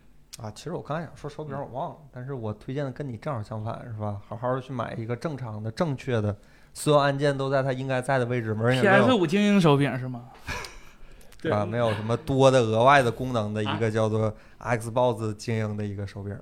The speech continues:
Speaker 1: 是吧？Elite。
Speaker 2: 但是呢，就是说这个P S五手柄对于普通的 Xbox 手柄或者普通手柄来说，它有的功能P S五手柄全都有。那P S五的手柄有那些
Speaker 1: 贵呀。
Speaker 2: 手柄没有的功能，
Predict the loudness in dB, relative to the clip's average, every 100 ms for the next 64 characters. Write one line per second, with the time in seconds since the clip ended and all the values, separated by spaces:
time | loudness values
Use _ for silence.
0 | -14 -12 -12 -12 -10 -10 -10 -2 0 0
1 | -2 -4 -4 -4 -6 -6 -4 -4 -6 -6
2 | -6 -6 -8 -8 -6 -6 -4 -4 -4 -8
3 | -10 -10 -10 -8 -4 -4 -4 -8 -8 -8
4 | -8 -10 -12 -14 -10 -6 -6 -8 -8 -8
5 | -8 -8 -8 -8 -8 -8 -8 -8 -10 -12
6 | -20 -20 -20 -16 -6 -4 -4 -8 -8 -10
7 | -10 -14 -20 _ -6 -4 -4 -6 -12 _
8 | -20 -16 -10 -4 -4 -4 -8 -8 -8 -6
9 | -8 -8 -10 -8 -8 -6 0 8 8 8
10 | 2 -4 -10 -20 -14 -6 -4 -4 -4 -6
11 | -4 -2 -2 -4 -6 -8 -10 -12